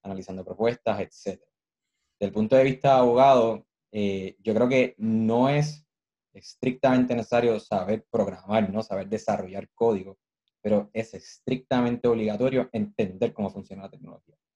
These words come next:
Si yo te digo, ah, que es código open source, que tú puedas entender lo que es eso,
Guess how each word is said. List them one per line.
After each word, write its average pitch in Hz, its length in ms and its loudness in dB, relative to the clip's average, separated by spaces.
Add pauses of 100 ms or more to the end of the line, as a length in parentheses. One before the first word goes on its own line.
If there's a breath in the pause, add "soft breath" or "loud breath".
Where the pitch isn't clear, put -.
(420)
Si - 120 -16
yo 101 140 -2
te 117 80 2
digo, 117 340 4
ah, 127 220 2
que 104 80 -4
es 104 80 -4
código 110 320 0
open 101 200 -2
source, 110 320 -4
que 90 120 -16
tú 90 80 -16
puedas 95 200 -8
entender 92 400 -16
lo - 60 -20
que - 120 -20
es 104 240 -4
eso, 92 300 -12